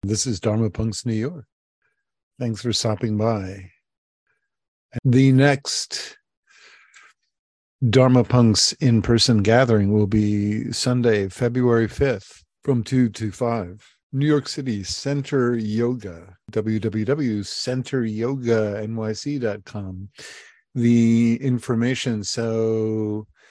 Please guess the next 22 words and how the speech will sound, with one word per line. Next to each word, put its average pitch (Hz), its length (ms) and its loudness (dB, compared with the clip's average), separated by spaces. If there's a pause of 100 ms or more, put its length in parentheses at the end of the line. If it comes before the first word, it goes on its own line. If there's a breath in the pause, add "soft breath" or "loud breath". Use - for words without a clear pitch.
(460 soft breath)
please 147 400 -2
consider 110 760 -4 (160)
stopping 110 460 -4
by 123 340 2 (580)
if 123 220 2
you 110 140 2
can. 123 560 -2 (680)
If 156 120 -2
you'd 233 120 2
like 143 240 4
to 113 100 -4
support 123 400 -6
my 110 220 -6
work, 123 500 -2
all 156 160 6
the 147 180 6
information 113 600 0
is 98 100 -6
on 107 140 -4
the 104 100 -2
dharma 107 420 -4
punks 101 560 -6